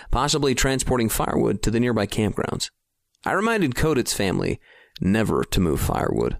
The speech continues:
Codit and I were able to report the sightings for the officials to deal with. The pictures we had came in handy, not only in providing documentation of what we had seen, but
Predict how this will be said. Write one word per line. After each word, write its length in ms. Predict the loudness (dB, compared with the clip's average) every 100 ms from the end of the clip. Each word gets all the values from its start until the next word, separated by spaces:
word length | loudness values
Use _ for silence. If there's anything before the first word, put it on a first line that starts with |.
| _ _ _
Codit 220 | -2 2
and 120 | 2
I 160 | 0 0
were 140 | 2
able 220 | 2 2 2
to 160 | 2
report 460 | 2 2 2 2 2
the 120 | -2
sightings 640 | 0 0 0 0 0 0 -2
for 240 | -4 -2
the 100 | 2
officials 460 | 0 2 0 2 -2
to 120 | -2
deal 240 | 0 2 2
with. 240 | -2 -8 -16 -20 -20 -6
The 80 | -2
pictures 460 | 0 0 0 0
we 220 | 2 2 2
had 400 | 2 0 0 -4 -6
came 220 | -4 -2
in 60 |
handy, 540 | 0 0 0 -2 -4 -8
not 180 | -6 -2
only 280 | 0 2 0
in 180 | 0 0
providing 460 | 2 2 2 2
documentation 720 | 2 0 0 0 2 2 2 0
of 60 |
what 160 | 0 0
we 80 | -2
had 120 | -2
seen, 320 | 0 0 0
but 240 | 0 -2